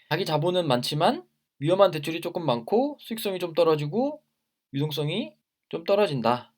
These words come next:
그런 포지션에 있는 저축은행입니다. 그러면 우리가 관심 있는 배당금을 한번 보겠습니다. 자, 과거 배당금 추이고요. 이천십육 년부터 이천십구 년까지 보면은 배당금 빨간색이죠.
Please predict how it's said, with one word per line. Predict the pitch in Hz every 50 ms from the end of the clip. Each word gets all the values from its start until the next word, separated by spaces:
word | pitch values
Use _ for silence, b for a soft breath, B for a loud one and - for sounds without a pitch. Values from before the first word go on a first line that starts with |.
| _ _ _ _ _ _ _ _ _ _
그런 | - 151 151 156 190 220 226
포지션에 | - 226 214 202 202 190 180 170
있는 | 147 135 131 135 147 175 202 233 226
저축은행입니다. | - 135 143 - 143 135 120 120 117 101 92 90 101 95 - _ _ _ _
그러면 | - 170 170 170 180 208 220
우리가 | 170 156 170 160
관심 | 147 151 156 170 180 196 180
있는 | 165 147 127 -
배당금을 | - 143 151 180 180 170 165 160 151
한번 | 156 147 147 139
보겠습니다. | 143 127 123 117 - - 95 95
자, | 92 90 -
과거 | - 131 139 147 156 147
배당금 | 143 135 135 151 151 147 143 139
추이고요. | - - 147 123 120 120 151 190 -
이천십육 | 117 - 127 117 147 175 175 170
년부터 | 165 151 139 120 113 - 170 185 -
이천십구 | - - 120 113 - - - 160
년까지 | 156 147 143 113 98 90 107 120 156 190 B B B B B B
보면은 | _ - 131 139 147 190 220 254 240 - - _ _
배당금 | - 139 160 175 165 143 131 117 113
빨간색이죠. | 113 160 180 190 175 165 147 127 131 165 196 226 233 220 220